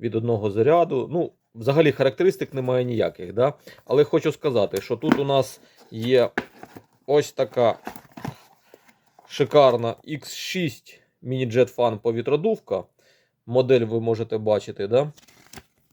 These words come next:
І по характеристикам. По характеристикам у нас, наскільки я знаю, я придбав її за того, що тут сто тридцять тисяч, якщо не помиляюсь. А ні, дивіться.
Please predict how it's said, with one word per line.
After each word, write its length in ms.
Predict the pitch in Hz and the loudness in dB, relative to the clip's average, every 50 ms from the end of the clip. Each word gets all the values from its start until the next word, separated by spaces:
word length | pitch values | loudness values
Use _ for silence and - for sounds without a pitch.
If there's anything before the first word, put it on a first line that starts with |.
| _ _ _ _ _ _ _ - - - - - 139 | _ _ _ _ _ _ _ -20 -20 -14 -6 -2 -2
І 60 | 135 | 0
по 160 | - 151 143 | 2 2 2
характеристикам. 920 | - - 143 143 127 - - 139 135 135 117 - - 117 - - 90 98 - _ - - - _ _ _ | 2 2 2 0 0 0 0 0 0 0 -2 -4 -8 -10 -8 -8 -10 -10 -12 _ -20 -20 -20 _ _ _
По 120 | - 135 | 2 2
характеристикам 840 | 131 - 156 143 143 - - 147 156 190 185 - - 165 - 165 139 135 | 2 2 2 0 0 0 0 0 2 2 0 -2 -4 -4 -2 -2 0 0
у 60 | 135 | 0
нас, 360 | 147 170 180 185 175 - - | 2 2 2 0 0 -4 -6
наскільки 460 | 147 135 131 - - 151 139 - 135 | -6 -6 -6 -6 -10 -12 -10 -6 -4
я 100 | 135 127 | -2 -2
знаю, 240 | 120 131 123 117 117 | -2 -2 -2 0 2
я 220 | 120 131 127 123 | 4 4 4 4
придбав 560 | 117 - _ - 135 131 120 120 127 123 120 120 | 2 -2 _ -6 -6 -4 0 2 2 2 2 0
її 180 | 120 120 117 | -2 -4 -4
за 200 | 107 104 107 117 | -4 -4 -4 -4
того, 300 | 113 - 135 120 107 117 | -2 -2 -2 -2 -2 -4
що 100 | 110 117 | -4 -6
тут 180 | 113 123 117 - | -8 -10 -12 -12
сто 240 | - _ - 170 170 | -16 _ -2 -2 -2
тридцять 540 | - - - 156 151 135 - 113 107 - _ | -2 -2 -2 -2 -2 -2 -2 -4 -6 -6 _
тисяч, 400 | - 190 196 - - 98 - - | -10 -10 -8 -8 -10 -10 -8 -8
якщо 220 | 107 - - 123 | -10 -8 -8 -6
не 80 | 113 110 | -6 -6
помиляюсь. 540 | 110 117 110 107 107 101 95 92 98 - - | -4 -4 -4 -2 0 2 0 0 -2 -4 -6
А 140 | 123 135 160 | -6 -4 -4
ні, 180 | 165 160 147 | -4 -4 -6
дивіться. 520 | 127 131 135 127 120 107 - - - 98 | -6 -4 -4 -4 -4 -6 -6 -8 -8 -8